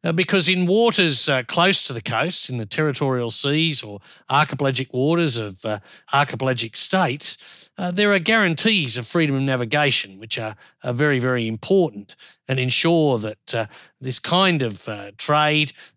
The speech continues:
and kind of movement by navies isn't restricted. And so it can be very useful in, uh,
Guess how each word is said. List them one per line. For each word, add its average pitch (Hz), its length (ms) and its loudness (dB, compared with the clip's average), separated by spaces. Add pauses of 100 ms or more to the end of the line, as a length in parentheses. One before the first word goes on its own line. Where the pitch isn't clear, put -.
and 107 180 -12
kind 160 240 4
of 117 80 -2
movement 120 420 -2
by 107 160 -6
navies 110 460 -4
isn't 110 240 -6
restricted. - 600 -4 (380)
And 151 140 -2
so 170 140 2
it 156 180 -2
can 165 140 0
be 160 200 0 (220)
very 202 200 4
useful 139 640 0
in, 131 360 -2
uh, 123 140 0